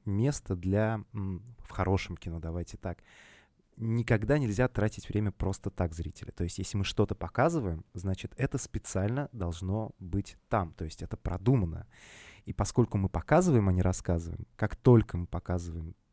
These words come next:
знаете, заснеженный домик, где кто-то в окне наряжает елочку, где мы приносим какое-то блюдо на стол, но это же сразу образ.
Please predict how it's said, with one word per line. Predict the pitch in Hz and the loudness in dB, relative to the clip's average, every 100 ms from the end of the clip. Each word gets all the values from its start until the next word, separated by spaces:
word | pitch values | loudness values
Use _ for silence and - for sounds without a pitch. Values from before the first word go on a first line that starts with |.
| - | -8
знаете, | 92 101 95 - | -2 0 -2 -8
заснеженный | 82 87 - 120 101 101 85 | -4 -4 0 0 0 -2 0
домик, | 87 92 87 87 - - - - - - | 2 2 2 -4 -10 -20 -20 -20 -20 -20
где | - 85 85 92 | -14 -12 -6 -6
кто-то | - - 107 90 | -4 -4 0 0
в | |
окне | 90 104 101 | 0 2 2
наряжает | 95 90 87 104 - | 2 2 2 0 -2
елочку, | 90 87 85 80 - - - | -2 0 2 -2 -6 -14 -12
где | - 90 | -4 0
мы | 98 | 0
приносим | - 104 98 107 - 95 | 0 0 2 2 0 -6
какое-то | - - 104 98 95 | -8 0 0 2 0
блюдо | 92 98 107 101 | 2 4 4 2
на | 101 | 0
стол, | - - 90 85 80 - - - - - - | -2 -4 0 0 -2 -6 -18 -20 -20 -16 0
но | 98 | 2
это | 101 | 4
же | 95 | 2
сразу | 95 117 117 123 110 - | 0 2 4 4 2 6
образ. | 143 107 87 - - | 6 6 0 -2 -16